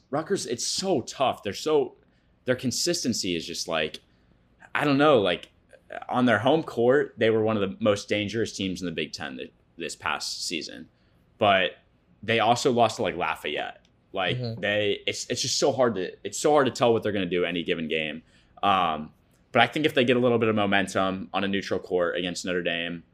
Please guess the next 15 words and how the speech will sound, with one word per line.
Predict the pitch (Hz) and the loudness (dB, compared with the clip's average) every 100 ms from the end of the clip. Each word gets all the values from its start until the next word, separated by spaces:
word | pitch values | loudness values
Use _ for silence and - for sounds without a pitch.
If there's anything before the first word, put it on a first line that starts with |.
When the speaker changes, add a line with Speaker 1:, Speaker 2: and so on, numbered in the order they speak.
| _ _ _ | _ _ _
Speaker 1:
tonight, | - 92 90 87 82 82 82 87 _ | -10 -6 -6 -4 -2 0 -2 -6 _
then, | 98 95 90 85 82 | -6 -2 -2 -4 -6
um, | 82 76 73 64 65 - _ _ | -6 -6 -8 -10 -16 -20 _ _
I | 92 | -4
like | 90 87 - | -2 -2 -4
them | 87 | -6
to | 78 | -6
beat | 69 - | -8 -14
Bama. | - 55 | -14 -10
I | |
like | 67 80 | -8 -6
how | 87 | -6
they | 82 | -6
match | 80 78 82 | -6 -6 -6
up. | 73 | -8